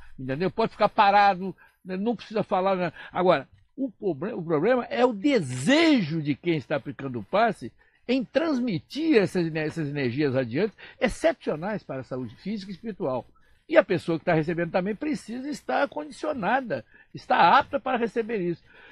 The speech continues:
Mas eu te impressionei pelo <laughs> número de, de modalidades, entendeu?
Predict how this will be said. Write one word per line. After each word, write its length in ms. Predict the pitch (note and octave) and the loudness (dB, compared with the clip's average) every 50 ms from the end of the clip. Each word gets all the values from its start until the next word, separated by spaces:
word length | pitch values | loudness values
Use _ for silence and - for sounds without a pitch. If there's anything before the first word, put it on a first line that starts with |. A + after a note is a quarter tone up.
| - - - | -20 -14 -4
Mas 200 | - C4 B3+ A3+ | 0 2 2 4
eu 200 | C4+ D4 D#4+ D#4 | 2 2 0 -2
te 160 | G#3+ - C#4 C#4+ | -4 -4 -6 -6
impressionei 500 | C4 - B3 A3+ G#3+ - G#3 G3+ A3+ G#3+ | -4 0 2 2 2 2 2 0 0 0
pelo 300 | - C#4+ D4 E4+ E4+ A3+ | -2 -2 0 0 2 2
<laughs> 0 | |
número 540 | F#3 E3+ - - F4+ F#4+ E4 D#4+ - G#3+ | 0 -2 -4 -4 -8 -6 -4 -4 -2 -2
de, 200 | G3+ F3 E3+ D3 | -4 -4 -4 -4
de 280 | C#3+ C#3 D3 C#3+ C#3 B2 | -4 -4 -6 -6 -6 -6
modalidades, 920 | B2 D3 D#3 D#3 C#3+ D3 D#3 C#3+ B2 G#2 A#2 D3+ E3+ F#3+ E3 C3 A2+ G#2 | 2 4 4 4 4 4 2 0 0 0 2 2 4 4 2 0 -4 -8
entendeu? 320 | A2 A#2 A#2 B2+ D#3 E3 | -8 -6 -6 -4 -6 -6